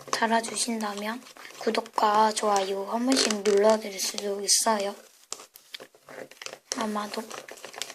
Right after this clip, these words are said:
저도 뭔가 확대하니까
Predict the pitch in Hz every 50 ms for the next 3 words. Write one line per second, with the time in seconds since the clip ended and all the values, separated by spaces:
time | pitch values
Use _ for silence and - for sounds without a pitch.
0 | - - - - - - - - - - - - - - - - - - - _
1 | _ - - - - - - _ _ _ _ - - - - - - - - -
2 | - - - - - - - - - - - - - - - _ - - - 233
3 | 233 220 214 208 208 214 208 220 - - 269 247 214 - - -